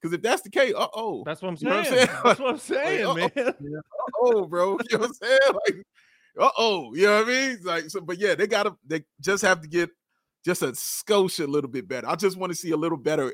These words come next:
Speaker 1: effort and a little better communication. And I know you're not gonna be world beaters. I get that. You're gonna have to outscore these teams. I've said that.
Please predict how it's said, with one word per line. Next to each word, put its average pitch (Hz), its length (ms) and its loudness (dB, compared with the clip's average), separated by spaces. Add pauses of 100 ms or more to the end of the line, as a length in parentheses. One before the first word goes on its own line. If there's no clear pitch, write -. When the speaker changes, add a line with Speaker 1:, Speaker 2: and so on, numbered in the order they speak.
Speaker 1:
effort 147 340 0
and 127 100 -4
a - 20 -2
little 147 180 2
better 135 240 -2
communication. 131 840 -10 (440)
And 131 480 -10 (260)
I 151 100 -2
know 160 120 0
you're 175 160 0
not 175 160 2
gonna 170 120 -4
be 170 120 -8
world 170 380 4
beaters. 104 520 -12
I 135 120 -6
get 156 300 -6
that. 98 180 -16 (400)
You're 147 160 -4
gonna 170 160 2
have 170 140 2
to - 80 -2
outscore 160 520 -2
these 135 180 -6
teams. 110 300 -12
I've 143 160 -8
said 202 320 0
that. 127 180 -10